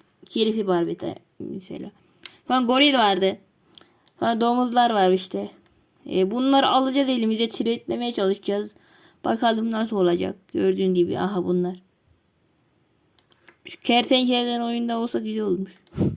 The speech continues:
<laughs> Tamam, şimdi trade'lere bakalım. Bu arada goril olmadığı için goril yerine maymunu trade'lemeye çalışacağım.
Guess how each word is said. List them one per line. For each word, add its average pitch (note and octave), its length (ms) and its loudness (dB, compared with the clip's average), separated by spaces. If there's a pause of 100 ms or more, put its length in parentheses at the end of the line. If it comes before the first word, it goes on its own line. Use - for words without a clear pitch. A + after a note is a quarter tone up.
(120)
<laughs> - 520 -20
Tamam, A3+ 240 0
şimdi B3+ 160 -2
trade'lere D4 680 4
bakalım. A3+ 380 2 (640)
Bu C4 100 2
arada C#4+ 200 6
goril D4 260 6
olmadığı D#4 380 8
için D#4 240 6
goril D4 260 6
yerine D4 440 4
maymunu C#4 460 4
trade'lemeye A3+ 600 -2
çalışacağım. G#3+ 580 -2